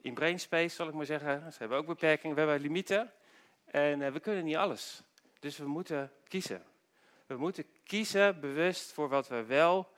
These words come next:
in ons leven toelaten en de dingen die we, nou ja, parkeren. Want het is misschien leuk voor een ander, maar niet voor mij. Nou, fomo wordt ook wel gekenmerkt door de wens om eigenlijk voortdurend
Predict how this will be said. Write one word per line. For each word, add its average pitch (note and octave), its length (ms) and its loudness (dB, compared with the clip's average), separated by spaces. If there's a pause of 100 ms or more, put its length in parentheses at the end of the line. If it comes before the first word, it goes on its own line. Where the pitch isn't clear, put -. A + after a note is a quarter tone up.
(140)
in D3 140 -8
ons D#3 160 -6
leven D3 280 0
toelaten C3 640 2 (500)
en D#3+ 400 0 (320)
de C#3 120 -8
dingen C#3 340 2
die B2+ 140 2
we, A#2 280 4 (340)
nou D3+ 180 2
ja, F2 140 0 (140)
parkeren. C3 480 2
Want - 280 -10
het C#3+ 120 -4
is C#3 100 -12
misschien C#3+ 240 -6
leuk B2 180 2
voor - 140 -6
een A#2+ 80 -2
ander, A2 380 0 (300)
maar A2 120 -6
niet A#2+ 180 -6
voor B2+ 120 -8
mij. B2 300 4 (3000)
Nou, D#3 200 6
fomo G#3 400 10
wordt F#3 180 4
ook F#3+ 160 4
wel F3+ 300 12
gekenmerkt E3+ 720 8
door D#3 140 4
de C#3+ 120 0
wens E3 380 4
om C#3 440 0 (500)
eigenlijk C#3+ 380 2
voortdurend D3+ 920 -2